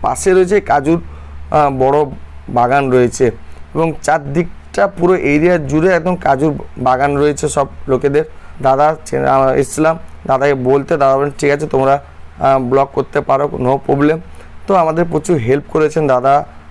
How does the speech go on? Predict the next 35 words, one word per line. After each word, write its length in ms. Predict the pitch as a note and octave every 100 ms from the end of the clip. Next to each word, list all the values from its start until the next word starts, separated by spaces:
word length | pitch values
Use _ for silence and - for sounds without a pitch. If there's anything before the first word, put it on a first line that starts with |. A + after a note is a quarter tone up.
| -
আর 260 | - B2+ A#2+
বৌদিও 440 | A2+ B2+ C3+ D3+
ছিলেন 280 | C#3 - D3
আমাদের 260 | C3+ C3+ C3+
সঙ্গে, 300 | - C#3 C#3+
যি-, 240 | - C#3 - -
যিনাদের 460 | B2+ C3 C3+ C#3+ C#3 - - -
এই 140 | C3
বাগান। 460 | C3 A#2+ B2 C3 D#3
আহ, 760 | D#3 - - - - D3 D3 D3
তো 200 | - E3
এটা 280 | - D3+ D#3+
হচ্ছে, 280 | D#3+ F3+ F3+ - - - -
আহ, 200 | D3+ D3
দেপাল 540 | C3+ C#3+ - D#3 E3 - - - - -
থে-, 140 | D3+
আহ, 320 | C#3+ C#3 C3+
বাস 200 | B2+ C#3+
স্ট্যান্ড 280 | - F3+ E3
থেকে, 180 | F3+ G3+
আহ, 680 | - - - - - D3 C#3
দু 200 | D3 F3
কিমি 240 | G3 G3
ভিতরে 420 | C3+ D3 D3+ C3+
যেহেতু 220 | C3+ C3+ D3
পড়ে 240 | C3 C3 C#3
এই 160 | C#3
বাগানটা, 340 | B2+ B2 C3 C3
আর 80 |
দীঘা 340 | B2+ A#2 C#3 D3+
থেকে 180 | F3 E3+
হলে 180 | F3+
কুড়ি 260 | G3 D3 D#3
কিমি 220 | E3 E3+
ভিতরে। 400 | C#3 B2+ C3+ A#2